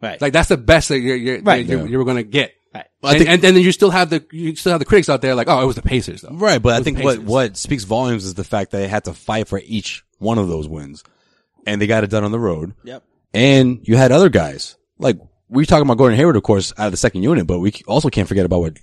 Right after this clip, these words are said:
Speaker 3: Terry Rozier meant to this team.
Speaker 2: Yeah. Yeah.
Speaker 3: Especially in game four. And, and it wasn't on the end of the floor that everyone expected it would be, or at least everyone was hoping it was going to be. It was on the defensive end. It wasn't
Speaker 2: Yes,
Speaker 3: the offense
Speaker 2: that's what
Speaker 3: that was
Speaker 2: I was
Speaker 3: doing it.
Speaker 2: at,
Speaker 3: It was
Speaker 2: yes.
Speaker 3: the defense
Speaker 2: He was doing
Speaker 3: that
Speaker 2: it
Speaker 3: made the
Speaker 2: and,
Speaker 3: difference.
Speaker 2: but in all four games, though,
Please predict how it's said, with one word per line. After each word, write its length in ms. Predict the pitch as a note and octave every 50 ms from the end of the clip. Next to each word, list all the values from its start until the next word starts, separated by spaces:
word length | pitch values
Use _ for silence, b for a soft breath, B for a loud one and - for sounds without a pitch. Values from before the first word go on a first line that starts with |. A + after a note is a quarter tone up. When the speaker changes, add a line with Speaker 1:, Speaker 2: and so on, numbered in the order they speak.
| - -
Speaker 3:
Terry 160 | - C3+ B2 G2
Rozier 300 | F2 E2 F2 A#2 E3 D#3+
meant 180 | G2+ E2+ D#2
to 80 | - E2
this 140 | D2+ E2 F2+
team. 140 | F2+ F2+
Speaker 2:
Yeah. 80 | A2 D#3+ G#3+ G3+ - _ _ _ _ _ _ _ -
Yeah. 60 | G#2 C3+
Speaker 3:
Especially 300 | C#3 C#3+ F3 - - B2
in 60 | G2
game 200 | F2+ F2+ E2 D#2
four. 260 | - - E2 D#2 D#2+
And, 120 | G2+ A#2 -
and 120 | - B2+ C#3+
it 60 | C3+
wasn't 480 | C#3 F3 F3+ D3 D#3+ D3 C3 A#2 - _ _ _ _ _
on 180 | - A2+ A#2+ A#2
the 240 | A2+ A2+ G2+ G#2+ - _ _ _ _ _ -
end 140 | B2 C3+ B2+
of 80 | A#2+ A2
the 80 | A2
floor 240 | - - C3+ C3 A#2
that 100 | G2+ G2+
everyone 200 | A2 A2 A2 G#2 F#2
expected 360 | - - C#3 C#3+ - B2+ G2
it 60 | F2
would 140 | E2 D#2+ D2+
be, 100 | E2+ F2
or 180 | G2 G2 F#2 F#2
at 60 | G#2
least 220 | A#2 A#2+ G#2 - -
everyone 380 | A#2 A#2+ A#2 A2 G2+ F2+ F#2 b b b b b b b b b
was 100 | - -
hoping 380 | - - D3 F3+ F3+ - A#2+ F#2
it 80 | F2+
was 100 | F2 F2
going 160 | - E2+ E2+ D#2+
to 60 | D#2
be. 240 | D#2 D#2+ D#2 D2+ - _ _ -
It 80 | C#3
was 100 | D3+ D#3+
on 140 | G#3 G3+ D#3
the 60 | A2+
defensive 440 | G2 F#2 - - F3+ G#3 - - -
end. 140 | E2+ D#2+ F2+
It 20 |
wasn't 240 | B2 - A#2+ C#3 C#3+ G#2
Speaker 2:
Yes, 20 | F#2
Speaker 3:
the 60 | G2+
offense 120 | C3 F3 G#3 B3
Speaker 2:
that's 140 | B2+ A2 -
what 60 | G2+
Speaker 3:
that 60 | F#2
was 80 | F2+ F2+
Speaker 2:
I 20 |
was 80 | A2+ -
Speaker 3:
doing 100 | B2+ B2 A2
it. 80 | E2
Speaker 2:
at, 60 | F#2 A#2+
Speaker 3:
It 40 | A#2+
was 160 | A2+ - -
Speaker 2:
yes. 100 | E2+ D#2
Speaker 3:
the 220 | _ _ _ - F3
defense 500 | G#3+ G3+ - - - - D#3 - - - _ _
Speaker 2:
He 140 | B2 C3+ D3+
was 160 | E3 D3+ C3
doing 240 | B2+ D#3+ D#3+ D3+ C3+
Speaker 3:
that 120 | G#2+ G#2+
Speaker 2:
it 40 | A2
Speaker 3:
made 100 | A#2 A2 G2
the 20 | G2
Speaker 2:
and, 60 | C3
Speaker 3:
difference. 380 | A2+ G#2 - - E2 D2+ A#2+ A2
Speaker 2:
but 100 | B2 A#2
in 80 | A2+ A#2+
all 140 | B2+ C3+
four 240 | C3+ - - D#3 C#3+
games, 440 | A#2 A2+ B2 C#3+ E3+ F3 C3 G2 -
though, 280 | - D2 B1+ - -